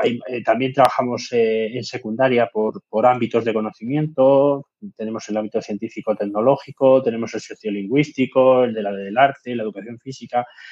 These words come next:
y tenemos ahí espacios que el covid nos lo ha, nos lo ha frenado un poco, pero tenemos espacios en el que van dos aulas juntas a trabajar dos materias diferentes o tres materias diferentes con tres profesores diferentes, porque por esa,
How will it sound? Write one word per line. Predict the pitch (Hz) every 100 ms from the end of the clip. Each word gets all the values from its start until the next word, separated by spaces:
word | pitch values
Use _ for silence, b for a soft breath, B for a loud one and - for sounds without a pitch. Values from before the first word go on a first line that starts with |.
| B _
y | 117
tenemos | 117 127 135
ahí | 151 139
espacios | - 147 117 -
que | 120
el | 104
covid | - 147 135 113
nos | 107
lo | 107 117
ha, | 123 110
nos | 107 107
lo | 110
ha | 117
frenado | 131 127 127
un | 127
poco, | 135 139 135
pero | 113
tenemos | 104 113 120
espacios | 120 127 127 123
en |
el | 110
que | - 104 B B B -
van | 123
dos | 120 120 120
aulas | 117 117 113 -
juntas | 131 127 131 131 131 127 - _ _ _ _ 113
a | 117
trabajar | 113 107 - 120
dos | 117 120
materias | 117 120 113 110
diferentes | - 113 127 127 -
o | 127 120
tres | 127
materias | 127 120 117
diferentes | 110 - 120 120 -
con | 113 107
tres | 123 -
profesores | 113 - 113 98
diferentes, | 98 - 113 120 117 117 120 - _ b b b
porque | 110 104 104 101 98 _ -
por | 117
esa, | 117